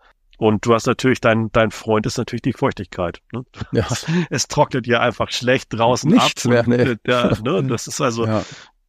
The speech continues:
Speaker 1: das sind so Punkte, wo man sagen muss, boah, das sind die Negativpunkte, so ein bisschen Feuchtigkeit, Frostgefahr.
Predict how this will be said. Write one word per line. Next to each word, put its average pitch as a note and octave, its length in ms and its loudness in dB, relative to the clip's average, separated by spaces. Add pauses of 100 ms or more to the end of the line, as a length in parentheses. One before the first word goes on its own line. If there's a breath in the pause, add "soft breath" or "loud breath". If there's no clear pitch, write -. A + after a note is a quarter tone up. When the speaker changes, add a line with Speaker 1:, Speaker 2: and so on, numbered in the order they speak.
Speaker 1:
das - 180 -4
sind D#3 140 -2
so C#3 140 -2
Punkte, D3+ 460 -2
wo C3 80 -2
man C3+ 160 2
sagen C3+ 220 2
muss, C3 200 -2
boah, D3 380 2
das B2 200 -2
sind B2+ 160 -8
die A#2+ 80 -4
Negativpunkte, B2+ 800 -2
so A2+ 80 0
ein A#2 80 0
bisschen A#2+ 380 -2
Feuchtigkeit, A#2 880 0 (240)
Frostgefahr. A2 960 0